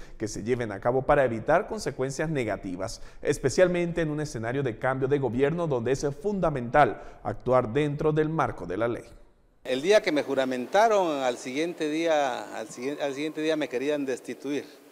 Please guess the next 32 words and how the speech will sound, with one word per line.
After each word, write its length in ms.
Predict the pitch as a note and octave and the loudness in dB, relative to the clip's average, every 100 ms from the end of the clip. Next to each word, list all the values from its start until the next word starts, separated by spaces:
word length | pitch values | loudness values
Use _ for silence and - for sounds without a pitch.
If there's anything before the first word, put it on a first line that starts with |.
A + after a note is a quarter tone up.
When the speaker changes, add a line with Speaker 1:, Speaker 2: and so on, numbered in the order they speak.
| - - | -20 -14
Speaker 2:
Ese 160 | F3 E3+ | -8 -6
fue 120 | F#3 | -6
el 40 | |
primero, 340 | - E3+ F3 C3 | -6 -2 -2 -2
superar 340 | - C3+ C#3+ | -2 0 2
la 120 | D#3+ | 4
primera 340 | D3+ D3 D#3 D3+ | 2 2 2 0
crisis, 500 | E3 D3+ G2+ - - - - - - - | -2 -8 -10 -16 -20 -20 -20 -20 -20 -16
cuando 200 | C#3 B2 | -12 -12
se 100 | A#2+ | -12
escuchaba 520 | G#2+ A#2 - D3+ D3 | -16 -8 0 2 2
de 120 | A#2+ | -2
que, 380 | G#2 G#2 G2+ F#2+ - - - - - - - - - - - | -6 -14 -14 -14 -20 -20 -20 -20 -20 -20 -20 -20 -20 -20 -20
pues, 280 | - - - - | -16 -16 -16 -12
habían 260 | C3 C3+ C#3 | -4 -4 -4
rumores 680 | C3 B2+ C3 D3 D3 B2+ A2 | -6 -4 -2 -2 -2 -6 -10
de 80 | |
que 220 | G#2 - - - - - - G#2+ A2 | -16 -18 -20 -20 -20 -20 -20 -16 -12
le 120 | B2 | -8
iba 160 | B2 A#2+ | -4 -4
a, 400 | A2+ G#2+ G2+ F#2 - | -4 -4 -6 -10 -16
se 200 | - A2+ | -16 -12
iba 220 | A#2 A#2 | -8 -8
a, 340 | A2+ A2 G2+ G2+ - - - - - - - - - - - A2 | -8 -8 -10 -12 -20 -20 -20 -20 -20 -20 -20 -20 -20 -20 -20 -14
a 60 | G#2+ | -12
lanzar 340 | A2 G#2 B2+ | -12 -10 -6
a 60 | B2 | -6
la 80 | A2+ | -6
policía 400 | A2+ G#2 C#3+ B2 | -8 -6 -4 -4
a 40 | |
las 200 | G#2 - | -4 -8
calles, 540 | - C3 B2+ A2+ G#2+ | -4 -4 -4 -8 -12